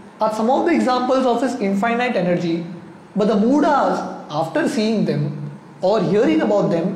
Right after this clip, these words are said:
decry them as legendary and take the Lord as one of them। अरे भगवान जो भी कार्य करे लोग स्वीकार करने के लिए तैयार ही नहीं है, वो भगवान है,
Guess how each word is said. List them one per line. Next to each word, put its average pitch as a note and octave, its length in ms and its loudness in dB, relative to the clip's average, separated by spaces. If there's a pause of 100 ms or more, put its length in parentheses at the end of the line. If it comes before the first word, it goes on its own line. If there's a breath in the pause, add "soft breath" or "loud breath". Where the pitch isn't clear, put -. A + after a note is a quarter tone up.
(460)
decry C#4 380 2 (220)
them C#4 140 2 (320)
as G3+ 300 2
legendary G#3+ 560 2 (460)
and C4 220 0
take C#4 220 2
the B3+ 140 2
Lord G3+ 180 2
as C4 100 2
one F#3 180 -2
of F3 80 0
them। D#3 180 -4 (920)
अरे G3+ 140 2
भगवान G3 360 2
जो F#3 160 2
भी A3 120 2
कार्य A3 260 2
करे A#3+ 500 0
लोग G3 180 2
स्वीकार G#3+ 340 0
करने A3+ 220 0
के A#3 60 2
लिए A#3+ 80 2
तैयार A3+ 340 2
ही C4 60 2
नहीं C4+ 160 2
है, C#4 120 -4
वो A3+ 140 0
भगवान A3+ 340 2
है, A3+ 200 -2